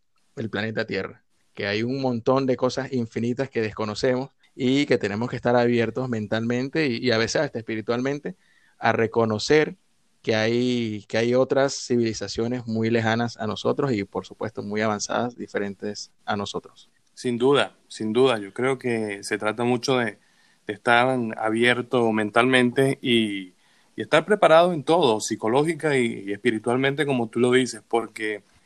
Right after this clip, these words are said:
Speaker 2: eh, es egoísta pensar que estamos solos, en esto en el sentido de, de los que habitamos el mundo, la tierra. Es como que egoísta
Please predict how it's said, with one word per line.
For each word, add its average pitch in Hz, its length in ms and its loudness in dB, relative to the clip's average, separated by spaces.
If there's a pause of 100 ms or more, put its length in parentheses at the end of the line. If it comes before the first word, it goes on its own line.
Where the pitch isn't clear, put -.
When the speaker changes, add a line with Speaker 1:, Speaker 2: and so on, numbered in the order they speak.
(120)
Speaker 2:
eh, 117 460 0
es 135 140 0
egoísta 156 500 2
pensar 139 440 2
que 131 340 2
estamos 135 420 -2
solos, 135 400 2 (180)
en 92 180 -16
esto 98 180 -10
en 127 80 -2
el 120 80 -6
sentido 110 480 -4
de, 104 260 -6
de 98 120 -20
los 95 120 -18
que 98 100 -14
habitamos 101 840 -6 (300)
el 98 280 -2
mundo, 117 420 0
la 104 140 -2
tierra. 110 560 -2 (400)
Es 117 160 -16
como 165 320 -2
que 120 180 0
egoísta 120 600 2